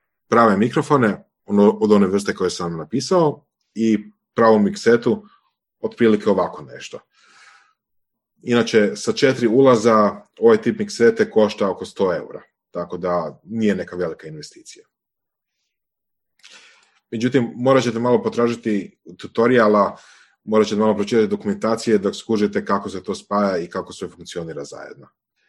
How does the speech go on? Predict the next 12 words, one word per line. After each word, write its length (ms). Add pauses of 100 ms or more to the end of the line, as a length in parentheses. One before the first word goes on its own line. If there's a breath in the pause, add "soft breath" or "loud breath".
(720)
To 80
je 60
sad 200
malo 260
onako, 320
e, 340 (260)
više 280
nego 80
što 140
imamo 160
vremena 600
danas 760